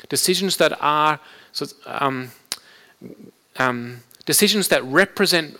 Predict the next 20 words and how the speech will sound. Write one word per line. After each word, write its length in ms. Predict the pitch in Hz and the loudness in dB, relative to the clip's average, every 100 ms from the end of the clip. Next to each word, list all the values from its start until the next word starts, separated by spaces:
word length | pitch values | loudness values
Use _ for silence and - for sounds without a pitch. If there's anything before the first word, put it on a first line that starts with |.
| - | -12
well 640 | 120 143 165 147 117 147 - - - _ | -2 0 0 0 0 -4 -12 -20 -20 _
the 100 | - | -6
will 480 | 127 127 170 180 185 | -6 0 4 6 4
of 260 | - 127 120 | 2 -4 -2
God 440 | 143 127 98 - - - | 0 0 -4 -8 -16 -10
as 140 | 127 | -8
he's 220 | 147 143 | -8 -8
expressed 520 | 135 - - 139 - | -6 -4 -2 0 0
to 120 | - 127 | -2 -4
us 360 | 117 - - - - - _ | -4 -4 -8 -10 -20 -20 _
in 140 | - 123 | -10 -8
his 200 | 123 113 | -6 -6
law 400 | 113 123 110 104 | -4 -2 -4 -6
and 140 | 113 110 | -10 -12
in 80 | 113 | -12
his 180 | 110 | -12
gospel. 460 | - 107 104 - - - _ | -12 -10 -10 -12 -16 -20 _
So 140 | - | -6
it's 120 | 143 | -2
about 440 | 147 123 151 165 | -2 2 2 2